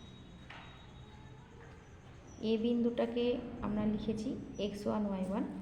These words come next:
বি বিন্দুটা এক্স টু, ওয়াই টু। তাহলে এ বি রেখাংশকে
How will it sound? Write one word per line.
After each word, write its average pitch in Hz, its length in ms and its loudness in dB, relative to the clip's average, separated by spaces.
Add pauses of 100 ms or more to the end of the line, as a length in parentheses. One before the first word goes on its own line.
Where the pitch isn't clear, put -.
(400)
বি 208 160 2
বিন্দুটা 208 360 4 (160)
এক্স 196 200 -2
টু, 208 120 -2
ওয়াই 185 200 -2
টু। 196 60 -6 (100)
তাহলে 196 320 2 (2000)
এ - 20 6 (100)
বি 254 100 6 (120)
রেখাংশকে 220 760 2